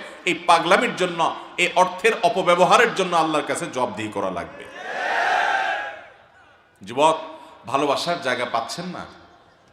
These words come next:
আপনি কার সন্তান জানেন? আপনি মুহাম্মদ সাল্লাল্লাহু আলাইহি সাল্লামের উম্মত, আপনি আবু বকর রাদিয়াল্লাহু তাআলা আনহুর অনুসারী, আপনি ওমর ফারুকের অনুসারী, আপনি আলী কাররামাল্লাহু ওয়াজহার অনুসারী, আপনি ওসমান গনির অনুসারী,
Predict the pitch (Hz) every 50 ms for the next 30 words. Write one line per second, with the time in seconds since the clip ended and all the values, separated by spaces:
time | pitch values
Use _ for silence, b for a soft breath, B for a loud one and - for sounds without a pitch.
0 | _ _ _ _ _ _ _ - 147 - - 185 180 - - 175 180 196 202 202
1 | - - - 185 180 160 - 151 135 120 117 120 120 156 185 160 - - - -
2 | - - - - - _ - 139 - 160 147 165 180 - 185 180 165 147 147 -
3 | 147 139 135 135 131 127 123 123 123 104 - 120 110 110 107 107 104 98 98 98
4 | 95 92 92 - - - - - - - - _ _ _ _ _ _ - - -
5 | - 196 190 180 202 214 226 214 214 214 220 214 214 190 214 214 208 208 214 208
6 | 208 214 214 208 214 208 208 202 208 226 220 220 226 214 208 226 226 214 - -
7 | - - - - - - - - 175 190 190 233 220 220 226 233 240 233 - -
8 | 226 214 226 240 233 233 226 233 226 233 233 233 226 - 247 247 240 196 - -
9 | - - - - - 185 - - 240 233 208 226 226 240 233 233 240 233 226 233
10 | 233 233 233 233 233 240 226 220 240 240 233 226 175 226 233 233 233 233 214 -
11 | 233 247 240 - - - - - - 190 196 196 220 220 214 208 208 - 214 220
12 | 220 214 202 151 196 226 277 311 285 247 202 202 185 - 208 214 196